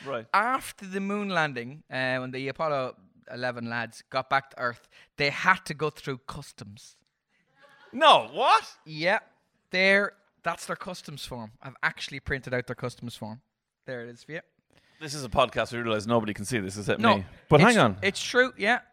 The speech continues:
Speaker 2: So basically, you've splashed down in the,
Speaker 1: <laughs>
Speaker 2: uh,
Speaker 1: Sorry, sorry. It does say, right, arrival in U S A, departure, uh, point, moon. <laughs>
Speaker 2: Yeah.
Speaker 1: It actually says
Speaker 2: Yeah,
Speaker 1: moon.
Speaker 2: yeah. And look, look,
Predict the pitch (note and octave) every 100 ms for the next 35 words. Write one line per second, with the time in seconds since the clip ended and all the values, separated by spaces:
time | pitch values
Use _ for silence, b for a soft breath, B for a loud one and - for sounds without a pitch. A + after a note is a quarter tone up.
0 | _ - G3+ B3 D#4 - G3 C#3+ B2+ -
1 | - F3 - - A3 C4 - - G3 E3+
2 | F#3+ G#3+ F#3 F3 E3 D#3 D3+ D3 C#3+ C3
3 | B2+ - G#4+ A4 - B4 G4+ B B -
4 | A3+ A3 B3+ - E3 B2 A#2 A#2 C#3+ -
5 | b _ B2 C3+ D3+ F3+ D#3+ D3 A#2 A#2
6 | D3+ _ A2+ A2+ G#2+ G#2 G2 F#2+ A#2+ _
7 | _ _ B2+ - F#3 G#3 - D3 - _
8 | _ _ _ _ - A2 G2 - - A2+
9 | A#2+ - _ _ _ A#2+ C#3 E3+ E3 A#2
10 | A2+ - - - - - - - - -
11 | - - - - - - - F#3 G#4 -
12 | - F#4+ G4 - G#4 F4+ - - - G#3+
13 | D4 G#4 - G3 D4+ - _ _ b b
14 | b F#3+ B3 A#3+ C4